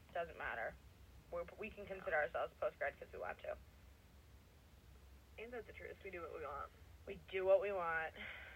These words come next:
Speaker 1: All right, so, um, one of the biggest things when we were, like, and I always think this when, when, like, our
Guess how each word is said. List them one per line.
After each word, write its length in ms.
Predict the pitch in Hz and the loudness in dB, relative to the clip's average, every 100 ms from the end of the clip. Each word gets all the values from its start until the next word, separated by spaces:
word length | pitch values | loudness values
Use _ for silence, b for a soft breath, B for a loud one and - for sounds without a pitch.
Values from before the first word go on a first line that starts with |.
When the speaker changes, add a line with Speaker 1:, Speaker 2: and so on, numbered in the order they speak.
| B B B - | B B B 10
Speaker 1:
All 80 | |
right, 240 | 220 180 - - - | 12 12 8 -2 10
so, 380 | 294 262 226 226 B B B B - | 12 12 10 6 B B B B 2
um, 400 | 240 233 220 202 - | 8 10 10 6 0
one 240 | 208 240 320 | 2 6 6
of 80 | 480 | 6
the 80 | 381 | 2
biggest 260 | 185 185 220 | 0 -2 2
things 300 | 160 175 202 | 2 2 -2
when 100 | 196 | -2
we 100 | 175 | 4
were, 280 | 175 160 147 - | 8 8 6 0
like, 240 | 190 165 - - - - 220 | 2 2 0 -16 -20 -2 4
and 100 | 226 | 8
I 140 | 220 208 | 10 10
always 240 | 240 370 - | 8 6 2
think 220 | 196 180 | -2 0
this 140 | 220 220 - | 0 -2 2
when, 180 | 170 165 - - - | 0 0 -8 -6 0
when, 160 | 185 | 2
like, 180 | 165 151 - - - - - - | 2 -2 -6 -18 -18 -18 -10 -2
our 560 | 180 175 165 147 - | 6 8 8 6 0